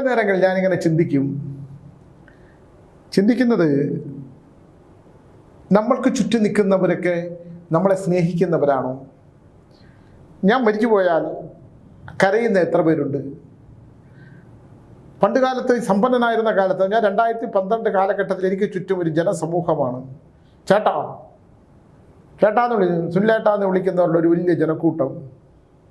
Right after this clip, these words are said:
നമ്മളിൽ സമ്പത്തില്ല എന്നറിഞ്ഞപ്പോൾ ആരുമില്ല. മരുഭൂമിയിൽ ഒറ്റപ്പെട്ട ഉണങ്ങിയ മരം പോലെ ആയിപ്പോയി ഞാൻ. ഒരു മനുഷ്യരുമില്ല. മാടൻ കോവിലുണ്ടായിരുന്ന ഒരു കുമാർ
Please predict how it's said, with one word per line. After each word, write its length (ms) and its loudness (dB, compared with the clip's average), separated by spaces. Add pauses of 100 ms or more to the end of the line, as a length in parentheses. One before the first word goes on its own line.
(1500)
നമ്മളിൽ 300 2 (120)
സമ്പത്തില്ല 480 2 (120)
എന്നറിഞ്ഞപ്പോൾ 480 0 (1400)
ആരുമില്ല. 360 0 (1000)
മരുഭൂമിയിൽ 600 2
ഒറ്റപ്പെട്ട 380 2 (100)
ഉണങ്ങിയ 320 0
മരം 220 0
പോലെ 180 2
ആയിപ്പോയി 320 -2
ഞാൻ. 140 -12 (1120)
ഒരു 180 4
മനുഷ്യരുമില്ല. 520 0 (300)
മാടൻ 300 2
കോവിലുണ്ടായിരുന്ന 600 2
ഒരു 120 0
കുമാർ 240 0